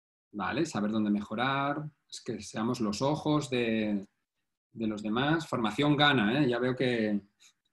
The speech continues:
que la formación es fuerte.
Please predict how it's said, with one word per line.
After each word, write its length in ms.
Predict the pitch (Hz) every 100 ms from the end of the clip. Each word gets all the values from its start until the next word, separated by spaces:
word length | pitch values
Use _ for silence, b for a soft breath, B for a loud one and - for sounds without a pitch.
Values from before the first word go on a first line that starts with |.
| B B B _
que 120 | -
la 100 | 113
formación 1080 | 110 110 107 104 113 117 131 127 110 95 95
es 200 | 123 -
fuerte. 480 | - 120 - 92